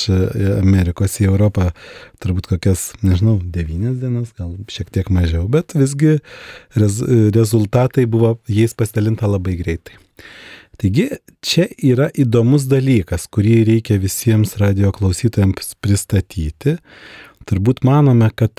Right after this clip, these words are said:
atsiradus šiuolaikinei anestezijai ženkliai pagerėjo chirurgijos rezultatai. Ir tai yra tiesa.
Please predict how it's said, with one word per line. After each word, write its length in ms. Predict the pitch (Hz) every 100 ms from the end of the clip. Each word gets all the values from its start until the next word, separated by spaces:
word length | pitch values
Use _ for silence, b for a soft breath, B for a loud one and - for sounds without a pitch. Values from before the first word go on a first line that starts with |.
| -
atsiradus 560 | - - 127 127 113
šiuolaikinei 480 | - 101 98 123 117
anestezijai 600 | 101 101 - 131 123 113
ženkliai 420 | 107 135 131 127
pagerėjo 540 | 117 113 107 110 120 107
chirurgijos 540 | 117 110 107 101 92 98
rezultatai. 800 | 98 98 92 92 78 - 87 76 b b b b -
Ir 100 | 101
tai 160 | - 123
yra 120 | 120
tiesa. 540 | - 110 104 - 85